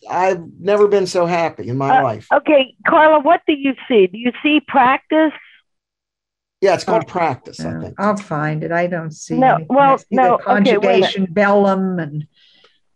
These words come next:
Speaker 3: uh,
Speaker 2: Wait a minute,
Speaker 1: Oh,
Speaker 2: let me
Speaker 1: yeah,
Speaker 2: let
Speaker 1: okay, that's early in the lesson. You need to go
Speaker 3: Yeah,
Speaker 1: forward.
Speaker 3: that's too early.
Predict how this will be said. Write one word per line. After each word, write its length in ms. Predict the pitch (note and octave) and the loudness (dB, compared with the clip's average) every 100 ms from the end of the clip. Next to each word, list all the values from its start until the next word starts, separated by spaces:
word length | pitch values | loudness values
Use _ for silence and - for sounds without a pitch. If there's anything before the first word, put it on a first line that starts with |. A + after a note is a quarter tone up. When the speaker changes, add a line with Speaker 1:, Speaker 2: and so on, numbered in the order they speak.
| - | -16
Speaker 3:
uh, 300 | - D3+ - | -14 -12 -2
Speaker 2:
Wait 100 | A#3+ | 0
a 40 | |
minute, 120 | A3 C4 | 2 2
Speaker 1:
Oh, 80 | A3+ | 4
Speaker 2:
let 80 | |
me 80 | F#3 | 2
Speaker 1:
yeah, 100 | A3 | 2
Speaker 2:
let 220 | F3+ G#3 A3+ | 2 2 2
Speaker 1:
okay, 180 | B3 | 2
that's 260 | G#3+ A3+ A3+ | 2 2 0
early 520 | - B3 B3 A3+ G3+ | -2 2 4 4 2
in 100 | F3 | 0
the 100 | D#3+ D3 | -2 -4
lesson. 400 | C#3+ B2+ A#2+ A2+ | -4 -6 -12 -14
You 140 | F3+ D#3+ | -10 -2
need 120 | F#3 | 0
to 80 | F3 | 0
go 140 | E3 F3 | 0 0
Speaker 3:
Yeah, 260 | G3 F#3 | 2 2
Speaker 1:
forward. 100 | G3 | 2
Speaker 3:
that's 220 | G#3 A3 - | 0 -2 -8
too 160 | G#3+ | -4
early. 600 | G3 F3 E3+ E3+ E3 D#3 | 0 0 0 -4 -8 -12